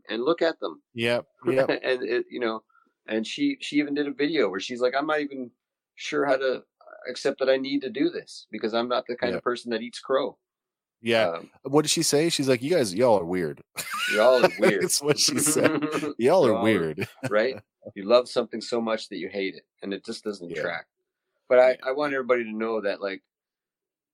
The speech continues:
Speaker 1: you know, ignore that stuff if you can. Don't let it get under your skin, especially, uh, you know, th-,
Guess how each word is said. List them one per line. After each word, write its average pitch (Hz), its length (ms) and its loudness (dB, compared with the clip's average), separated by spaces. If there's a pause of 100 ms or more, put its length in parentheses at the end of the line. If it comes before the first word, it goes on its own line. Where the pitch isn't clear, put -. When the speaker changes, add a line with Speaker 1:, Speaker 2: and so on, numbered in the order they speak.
(500)
Speaker 1:
you 127 120 -10
know, 127 140 -4 (100)
ignore 151 380 0
that 131 200 6
stuff - 320 -2
if 90 100 -16
you 95 100 -10
can. 98 320 0 (240)
Don't 127 200 2
let 131 140 2
it 123 60 -6
get 113 160 0
under 113 180 -2
your 101 120 -4
skin, 98 520 -6
especially, 110 680 -4 (440)
uh, 92 180 -4 (640)
you 120 120 -8
know, 92 200 -8 (260)
th-, 123 100 -6